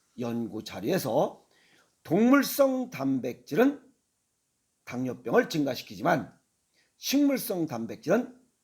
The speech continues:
당뇨병을 발생시키지 아니한다라고 하는 결과가, 데이터가 나온 겁니다.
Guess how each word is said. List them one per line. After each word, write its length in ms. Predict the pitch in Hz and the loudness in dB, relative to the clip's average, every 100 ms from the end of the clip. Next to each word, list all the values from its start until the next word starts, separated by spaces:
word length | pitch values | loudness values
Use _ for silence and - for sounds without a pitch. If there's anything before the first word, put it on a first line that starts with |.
| _ _ | _ _
당뇨병을 760 | - 101 113 104 - 110 240 - _ _ _ | -16 -10 -10 -10 -6 0 0 0 _ _ _
발생시키지 880 | - 101 107 95 - 123 135 - - | -14 -12 -12 -12 -14 -10 -8 -8 -4
아니한다라고 840 | - 254 254 165 - - - 247 226 | 4 8 6 4 -6 -2 2 4 4
하는 200 | 185 139 _ _ _ | 0 -4 _ _ _
결과가, 560 | 110 98 92 151 208 - - - _ _ - - - _ _ _ _ _ _ _ _ _ _ | -16 -14 -4 -4 2 2 0 -16 _ _ -6 -6 -10 _ _ _ _ _ _ _ _ _ _
데이터가 600 | - 117 - 110 175 - | -10 -10 -10 -2 -2 6
나온 180 | 254 277 | 6 6
겁니다. 280 | 156 - | 2 -8